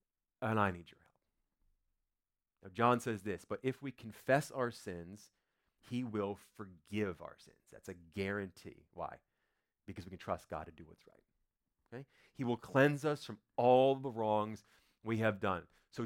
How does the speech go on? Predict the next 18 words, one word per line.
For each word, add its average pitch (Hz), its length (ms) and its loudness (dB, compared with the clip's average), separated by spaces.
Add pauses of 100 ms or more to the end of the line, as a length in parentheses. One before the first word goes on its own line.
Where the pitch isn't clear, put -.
take 165 360 4
that 202 200 6
struggle, 90 480 -6 (640)
take 143 280 6
that 185 200 8
temptation, 110 640 -2
take 170 340 2
that 180 220 8 (260)
sin 175 580 6
that's 135 180 4
holding 143 400 0
you 196 120 -6
back 131 320 6 (220)
and 98 160 -6
lay 101 520 6
it 175 80 8
at 175 160 0
God's 113 520 6